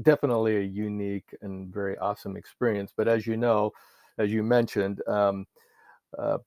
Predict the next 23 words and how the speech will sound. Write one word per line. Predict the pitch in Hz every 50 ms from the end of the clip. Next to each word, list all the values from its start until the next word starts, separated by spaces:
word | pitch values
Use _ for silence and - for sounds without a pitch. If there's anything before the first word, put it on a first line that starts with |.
| _ _ -
pre-Eagle | - - - - 151 135 131 131 131 123 120 113 - - 120 120 110 117 110
Creek | - - 110 104 -
fire, | - - 107 107 104 101 101 101 104 -
it | - 113 113 110
was | 117 117 117 110 107 107 104 98 92 - - 110 107
just | - 120 113 - - -
getting | 120 113 110 107 101
overwhelmed | 104 107 107 101 104 101 98 95 107 104 104 104 101 101 98 95
with | 101 95 92 - _
people, | - - 107 98 - 101 98 95 95 95 - _ _ _ _ - - _ _ -
um, | 104 101 101 98 98 98 98 98 98 - -
with | 117 110 101 98 92 -
rescues | 110 107 101 - - - - 104 101 104 101 101 101 92 -
and, | 101 98 98 95 -
and | - 104 101 98 98 95 95 98 95 92 92 98 - -
the, | 110 101 101 92
just | 95 - 117 107 - -
the | - 101 98 - - _
sheer | - - - - 123 110
number | 104 104 104 107 98 98 95 92
of | 85 -
people. | - - 110 110 - 104 98 95 95 - _ _ - - - - - _ _ -
It, | 113 117 -